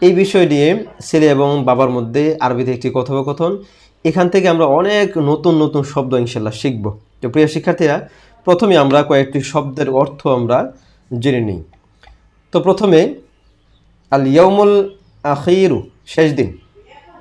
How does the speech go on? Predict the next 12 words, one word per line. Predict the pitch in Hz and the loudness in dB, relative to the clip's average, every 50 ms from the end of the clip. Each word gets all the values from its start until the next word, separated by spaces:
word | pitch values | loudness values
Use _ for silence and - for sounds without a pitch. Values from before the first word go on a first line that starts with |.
| - _ _ - | -20 _ _ -2
ইয়াউমুল | 131 143 156 165 175 170 | 0 2 4 4 4 4
আখিরু | 165 147 147 - 170 175 185 190 | 4 2 2 2 2 2 4 4
মানে | 175 180 208 202 | 2 2 0 0
শেষ | - - 147 131 127 123 | -2 -2 -2 -2 -2 -2
দিন। | 123 139 147 208 254 269 - - _ _ _ _ _ _ _ _ _ _ _ _ - - _ - - - - _ | -2 -2 -2 -2 -2 -6 -10 -18 _ _ _ _ _ _ _ _ _ _ _ _ -20 -20 _ -20 -20 -20 -18 _
ইয়াবিতুনা, | - 131 147 147 143 143 160 160 156 - - 165 165 165 160 147 135 127 117 104 - - - - | -2 2 2 4 4 4 4 4 4 2 2 0 0 2 2 2 2 2 0 -2 -6 -10 -4 0
তারা | 135 131 131 123 | 2 2 4 4
রাত | 123 127 139 139 127 120 | 4 2 2 0 0 -2
যাপন | 143 139 139 139 143 143 139 | -2 -2 0 -2 -4 -4 -4
করেছে। | 143 131 127 120 123 123 - - 104 - - _ - | -4 -4 -4 -4 -4 -6 -8 -10 -10 -10 -14 _ -8
ইয়াবিতুনা, | 117 120 123 120 113 135 143 147 151 147 151 151 151 156 170 175 | -6 -4 -4 -2 -2 0 0 0 0 0 0 -2 -2 0 0 0
তারা | 160 143 135 143 165 226 277 - | 0 2 4 4 4 2 0 -4